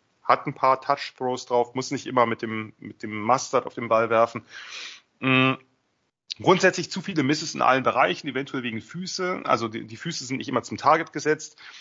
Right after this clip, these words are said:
Wie gesagt, Deep Balls können gut sein, wenn er viel Touch reinlegt, wenn die Spieler runterlaufen können. Das wird nicht immer gegen Two Deep Safeties in der N F L funktionieren. Ähm, ich mochte seine Entscheidung, wie gesagt, Half-Field Reads, ne, größtenteils, aber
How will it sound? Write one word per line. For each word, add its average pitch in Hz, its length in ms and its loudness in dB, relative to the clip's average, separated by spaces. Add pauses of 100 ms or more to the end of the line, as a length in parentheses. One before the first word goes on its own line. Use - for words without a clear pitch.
(540)
Wie - 40 -18
gesagt, 123 300 2
Deep 156 140 -10
Balls 139 400 2
können 170 360 0
gut 160 220 -12
sein, 151 500 0
wenn 139 160 0
er 139 140 2
viel 170 260 -10
Touch - 360 -2
reinlegt, 127 340 0
wenn 127 80 -4
die 120 80 -6
Spieler 120 240 0
runterlaufen 139 580 2
können. 127 200 0
Das - 180 -6
wird 147 160 0
nicht - 180 -6
immer 143 220 2
gegen 117 300 -10
Two - 180 -12
Deep 147 180 -12
Safeties 123 460 -6
in 113 120 -8
der 110 160 0
N 98 60 -6
F 101 140 -6
L 101 160 -2
funktionieren. 127 680 0 (760)
Ähm, 120 300 6
ich - 100 -8
mochte 151 300 4
seine 156 200 4
Entscheidung, 180 800 0 (600)
wie 123 60 -12
gesagt, 104 360 -6
Half-Field 123 460 2
Reads, - 340 -10
ne, 139 220 -6 (320)
größtenteils, 127 520 2
aber 117 360 4